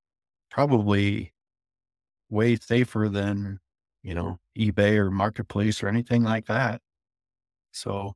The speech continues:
you're dealing with probably some professionals instead of professional thieves. <laughs>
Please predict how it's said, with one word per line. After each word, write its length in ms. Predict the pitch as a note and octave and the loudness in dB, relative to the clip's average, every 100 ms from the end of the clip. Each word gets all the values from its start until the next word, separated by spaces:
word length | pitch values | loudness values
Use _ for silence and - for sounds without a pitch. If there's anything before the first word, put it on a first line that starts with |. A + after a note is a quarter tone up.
| - | -8
you're 100 | G#2 | 0
dealing 300 | A2+ A2+ G#2+ | 4 6 4
with 160 | G#2+ - - | 0 -2 -8
probably 200 | - G2+ | -4 -4
some 240 | F#2 G2 G2 | -4 -6 -6
professionals 720 | G2 - G#2+ G#2 G2+ G2+ G2+ | -6 0 0 0 -4 -4 -4
instead 340 | G2+ - G#2 | -8 -6 -4
of 180 | G2+ F#2 | -4 -4
professional 520 | - G#2 G#2+ G#2 G2 | -8 -2 -2 -2 -6
thieves. 480 | G2 A2+ G#2+ G#2 - - B2+ | -4 0 2 0 -6 -8 -2
<laughs> 200 | A#2+ A#2+ | -2 0